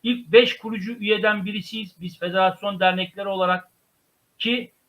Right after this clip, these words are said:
benim aynı zamanda bahsettiğiniz, bakın başımı eğiyorum, Bolu, Düzce, Sakarya. Üç tane ilin de dernek başkanlığını yapıyorum. Her seferinde övünerek anlattıkları.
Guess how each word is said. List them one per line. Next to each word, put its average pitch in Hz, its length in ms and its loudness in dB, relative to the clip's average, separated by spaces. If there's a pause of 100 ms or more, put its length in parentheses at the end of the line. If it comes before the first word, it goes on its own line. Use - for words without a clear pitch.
benim 214 260 0
aynı 233 220 4
zamanda 214 340 -2
bahsettiğiniz, 208 560 0
bakın 190 260 -6
başımı 208 280 -4
eğiyorum, 196 460 -4
Bolu, 208 280 0
Düzce, 208 280 -4
Sakarya. 202 560 0 (400)
Üç 240 280 -4
tane 214 280 2
ilin 214 300 -6
de 196 260 -2 (300)
dernek 185 400 0
başkanlığını 202 540 2
yapıyorum. 185 320 -4
Her 208 160 2
seferinde 190 440 -6
övünerek 185 500 -2
anlattıkları. 165 960 0